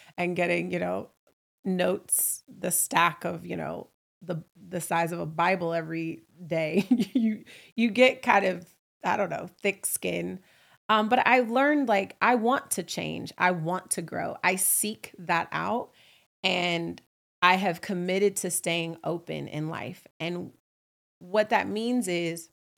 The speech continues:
that it's not that I don't feel pain or disappointment, frustration. It means that I am open to let light in, to let love in, to let joy in. And I take it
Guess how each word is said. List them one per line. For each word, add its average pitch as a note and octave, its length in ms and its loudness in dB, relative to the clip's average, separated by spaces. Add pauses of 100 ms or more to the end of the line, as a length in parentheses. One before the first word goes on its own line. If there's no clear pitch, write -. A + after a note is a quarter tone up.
(720)
that F#3 160 4
it's F3 180 0
not G3 240 2
that F#3 140 2
I E3+ 120 4
don't E3+ 280 -4
feel F#3 200 -2
pain F3 480 -6
or E3 80 -8
disappointment, D#3+ 800 -6
frustration. D#3+ 880 -6 (640)
It F3+ 140 2
means G3 300 2
that F3 120 2
I E3 120 4 (480)
am F3 160 -2 (100)
open F3+ 540 2
to - 160 -2
let E3 280 0
light D3 360 -4
in, D3+ 280 -12 (720)
to F#3 100 2
let E3 260 0
love D#3+ 320 -2
in, D3 260 -6
to - 120 -10
let D3+ 260 -4
joy D3+ 360 -6
in. C#3 280 -6
And D#3 120 -2
I D3 160 -4 (100)
take - 340 -6
it D#3 240 -8